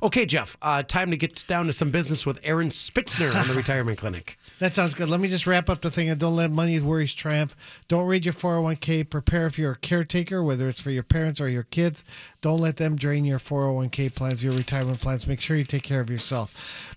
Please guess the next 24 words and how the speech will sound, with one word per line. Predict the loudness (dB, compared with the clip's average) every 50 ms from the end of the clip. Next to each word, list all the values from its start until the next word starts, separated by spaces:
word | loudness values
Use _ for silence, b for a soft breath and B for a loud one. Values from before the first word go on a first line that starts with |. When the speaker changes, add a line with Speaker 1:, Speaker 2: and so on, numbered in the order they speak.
| _ _ -2
Speaker 2:
That's | 2 2 2 2 0
a | -2
key | -4 -4 -4 0 0 0 0
point, | 0 -2 0 0 2 2 2 0
though, | -2 -2 0
really, | 0 0 0 0 0
before | -2 -4 -4 -4 -2 0 0 0 0 -2
we, | -4 -4 -4 -2 0
we, | 0 0 0 0 -2 -2 -2 -2 -2 -2 -4 -4
we | -6 -6
talk | -4 -2 0 0 0 0
to | -2 -4 -2 -2
Aaron, | 0 0 0 0 0 -2
because, | -2 -4 0 0 0 0 0 -2 B B B B B B B B B B -2
um, | 0 0 2 2 0 0 -2 -4 -8 _ _ _ -8
you | -4 0 2
might | 2 4 4 4 2 0
feel | -2 0 2 2 2 2 2
that | 2 0 0 0 0 -2 -2
you | 0 2
have | 2 2 2 0 -2 -4 -4
to | -2 0 0 2 0 -2 -4 -6 -12 _ _ _ _ _ _ _ _ _ _ _ _ -4
support | 0 0 0 0 0 0 2 2 2 2 2 0 -2 0
your | 0 2 2 0 -2